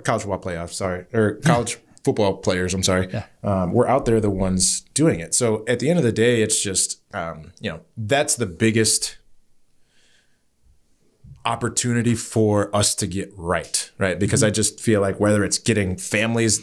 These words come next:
Speaker 1: due money to go travel, or it's, you know, an ability to proportionally, you know,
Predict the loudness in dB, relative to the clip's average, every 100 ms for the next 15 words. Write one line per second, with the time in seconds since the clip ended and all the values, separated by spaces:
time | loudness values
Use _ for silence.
0 | -4 -4 0 2 4 2 0 2 4 4
1 | 2 2 2 2 0 2 2 2 2 2
2 | 0 -6 -20 _ -2 2 4 4 2 -2
3 | -10 -6 -2 0 0 0 -2 -2 -2 -2
4 | 0 2 2 2 2 0 -6 _ _ _
5 | _ _ -2 -2 0 2 4 2 2 4
6 | 6 6 6 4 2 0 -2